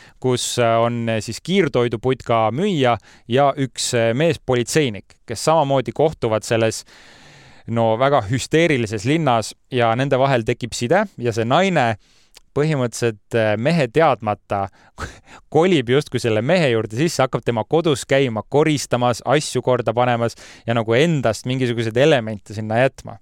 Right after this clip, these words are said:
Ja need kaks lugu tegelikult omavahel lõpuks põimuvad ja ma ütleks, et see film annab, äh, väga hästi edasi sellise üheksakümnendate,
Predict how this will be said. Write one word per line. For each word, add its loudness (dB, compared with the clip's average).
Ja -2
need 0
kaks -4
lugu 4
tegelikult 2
omavahel 2
lõpuks -4
põimuvad 0
ja 2
ma 2
ütleks, -4
et -10
see -8
film 0
annab, 0
äh, 2
väga 2
hästi -2
edasi 0
sellise -4
üheksakümnendate, -2